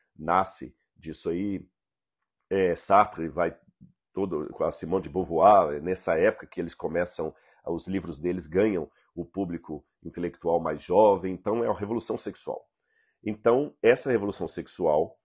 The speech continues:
não era necessariamente uma reli-, uma revolução homossexual, era uma revolução sexual, ela ainda era heterossexual em sua maioria.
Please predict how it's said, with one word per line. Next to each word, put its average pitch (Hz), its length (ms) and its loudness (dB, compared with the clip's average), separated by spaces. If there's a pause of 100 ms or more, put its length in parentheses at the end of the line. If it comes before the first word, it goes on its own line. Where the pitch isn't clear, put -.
(420)
não 139 240 6
era 110 180 6
necessariamente 95 920 -2 (160)
uma 95 140 0
reli-, 98 360 -4
uma 87 180 -2
revolução 98 680 -2 (260)
homossexual, - 1080 2
era 73 120 -6
uma 82 100 -6
revolução 95 400 -6
sexual, 98 580 0
ela 90 140 2
ainda 101 260 2
era 101 320 0
heterossexual 104 880 -2
em 101 40 -6
sua 104 400 -2 (260)
maioria. 101 580 0